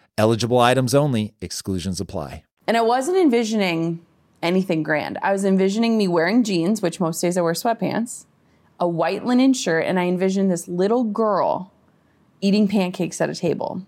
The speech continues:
Speaker 2: We didn't have any children at the time. And it was so real. I could, like, literally hear the little girls giggle.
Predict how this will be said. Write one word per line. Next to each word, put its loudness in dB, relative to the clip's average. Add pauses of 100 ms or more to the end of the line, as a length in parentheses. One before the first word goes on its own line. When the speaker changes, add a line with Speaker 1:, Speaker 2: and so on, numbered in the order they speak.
Speaker 2:
We 2
didn't -2
have 0
any -2
children -2
at -6
the -10
time. -8 (960)
And 0
it -2
was -4
so -4
real. 0
I -2
could, 0
like, 0
literally 0
hear -2
the -2
little -2
girls -4
giggle. -6